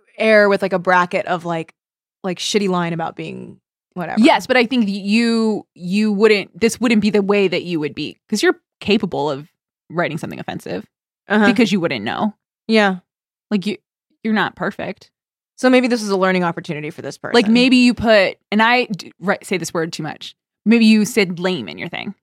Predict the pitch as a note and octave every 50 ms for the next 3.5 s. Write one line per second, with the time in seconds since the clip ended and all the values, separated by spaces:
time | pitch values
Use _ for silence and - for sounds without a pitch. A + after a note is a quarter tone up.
0 | _ - A3+ A#3 A3 F#3 E3 D#3 _ _ _ _ - A3+ G#3+ G#3 G#3 - G#3+ G#3+
1 | G#3+ G#3 G3+ A3 G#3 - _ - - A3 - A3+ A#3 B3+ C4 B3 B3 A3 G3+ -
2 | A#3 - - F3+ - - A3+ A3 F#3+ F3+ F3 F3 F3+ A#3 A3+ A3 G#3+ G#3 G#3 G3+
3 | G3 - F3+ - - F#3 - - - -